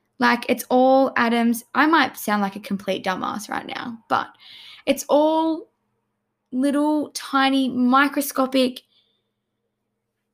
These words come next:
things, atoms, whatever they're called,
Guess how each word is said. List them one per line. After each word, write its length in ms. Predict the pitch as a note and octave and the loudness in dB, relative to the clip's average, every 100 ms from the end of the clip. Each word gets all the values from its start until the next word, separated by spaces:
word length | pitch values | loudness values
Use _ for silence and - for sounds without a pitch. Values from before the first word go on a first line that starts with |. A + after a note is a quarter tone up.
| _ _ _ _ _ _ _ _ _ _ | _ _ _ _ _ _ _ _ _ _
things, 540 | A#3 G#3+ C4 F4 E4 - - | 0 2 0 -2 -8 -16 -8
atoms, 600 | G#3 G#3+ C4+ E4 E4 - - _ | -4 0 0 -2 -6 -10 -20 _
whatever 540 | A3+ A3 A3+ D4 D#4 - | -2 -2 0 -2 -4 -6
they're 160 | B3 | -6
called, 520 | A#3 - A#3 D4+ E4+ | -6 -4 -2 -2 -6